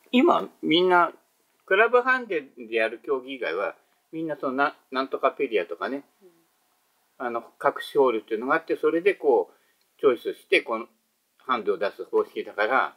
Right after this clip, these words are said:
Speaker 2: うん。
Speaker 1: 乱れ打ちよ。
Speaker 2: 乱れた方がいいんだ。
Speaker 1: もう一発バーディーか、トリプルボギーかの二択みたいな。
Speaker 2: <laughs>
Speaker 1: で、ボギー、ボギー、ボギー、パー、ボギー、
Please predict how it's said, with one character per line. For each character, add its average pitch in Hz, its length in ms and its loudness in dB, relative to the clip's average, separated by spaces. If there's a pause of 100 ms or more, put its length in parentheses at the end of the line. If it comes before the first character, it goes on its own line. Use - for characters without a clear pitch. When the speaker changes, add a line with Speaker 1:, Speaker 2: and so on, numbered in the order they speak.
Speaker 2:
う - 880 -18
ん。 139 120 -2
Speaker 1:
乱 131 140 6
れ 120 120 0
打 110 80 -4
ち - 120 -12
よ。 85 140 -6 (400)
Speaker 2:
乱 240 340 0
れ 240 100 0
た 180 140 -14
方 175 180 -14
が 147 100 -20
い 147 40 -16
い 151 40 -16
ん 147 120 -18
だ。 - 120 -20
Speaker 1:
も 160 300 0
う 160 60 4
一 151 160 -6
発 170 280 2
バ 165 320 4
ー - 20 -20
デ 143 80 -14
ィ 127 140 -10
ー - 40 -20
か、 92 400 -2 (380)
ト 120 80 -6
リ 113 100 -10
プ 123 140 -8
ル 107 120 -8
ボ 104 160 -6
ギ 92 120 -16
ー 82 60 -14
か 76 120 -12
の 76 140 -20
二 90 160 -18
択 - 260 -12
み 85 100 -16
た - 100 -16
い 69 40 -16
な。 - 60 -20 (2250)
Speaker 2:
<laughs> - 1600 -18
Speaker 1:
で、 165 140 4
ボ 170 160 4
ギ 202 160 2
ー、 190 40 2
ボ 202 120 4
ギ 196 160 0
ー、 - 20 -6
ボ 185 160 0
ギ 170 200 -6
ー、 - 120 -14
パ 147 320 2
ー、 131 40 -20
ボ 139 120 -8
ギ 123 160 -8
ー、 - 60 -18